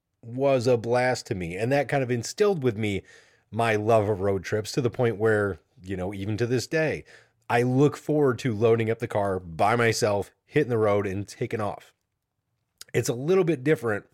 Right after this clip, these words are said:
you know, when you have kids involved,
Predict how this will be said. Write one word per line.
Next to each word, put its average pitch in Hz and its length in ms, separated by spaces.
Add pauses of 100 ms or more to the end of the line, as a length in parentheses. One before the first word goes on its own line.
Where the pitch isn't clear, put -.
(760)
you 117 160
know, 90 200
when 101 600
you 104 140
have 98 240
kids 117 600 (140)
involved, 104 760